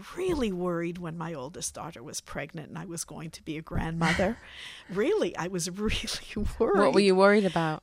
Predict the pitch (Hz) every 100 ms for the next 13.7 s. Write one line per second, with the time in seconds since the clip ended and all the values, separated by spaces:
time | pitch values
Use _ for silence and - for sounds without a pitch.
0 | - _ - - - 370 - - - 359
1 | 226 220 262 - 339 - 185 202 285 -
2 | _ _ _ _ _ _ _ - - -
3 | - - - - - - 190 185 185 185
4 | 185 190 - - 202 214 190 208 214 262
5 | 302 214 202 - 190 190 190 208 226 202
6 | - 185 185 175 175 170 180 165 - 175
7 | 180 214 220 - 180 180 175 185 190 202
8 | 214 190 - - - - 190 180 180 175
9 | 180 170 180 190 208 240 180 170 208 247
10 | 196 170 175 185 240 - 170 302 - -
11 | 381 370 370 285 311 370 302 269 240 214
12 | 247 254 294 277 262 254 262 277 269 262
13 | 269 311 - 190 - -